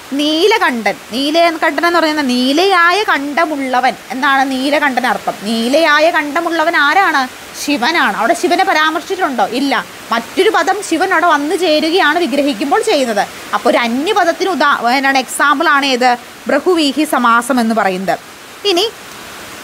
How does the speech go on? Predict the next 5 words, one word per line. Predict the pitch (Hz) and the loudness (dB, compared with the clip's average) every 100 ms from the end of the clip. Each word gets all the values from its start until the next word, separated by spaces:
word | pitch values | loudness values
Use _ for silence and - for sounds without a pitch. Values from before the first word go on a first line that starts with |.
| - - - 254 | -18 -18 -10 -4
മറ്റൊന്നാണ് | 285 403 349 311 330 339 | -2 0 0 0 0 2
സംയോജിക | 294 311 349 359 - 392 392 | 0 0 2 2 2 0 0
തൽപുരുഷം. | 254 - 247 240 - 185 - 247 | -2 -2 -4 -2 -4 -4 -4 -2
സംയോജിക | 269 285 302 311 320 392 - | -2 2 4 4 2 -2 0
സൽ-, | 311 | -2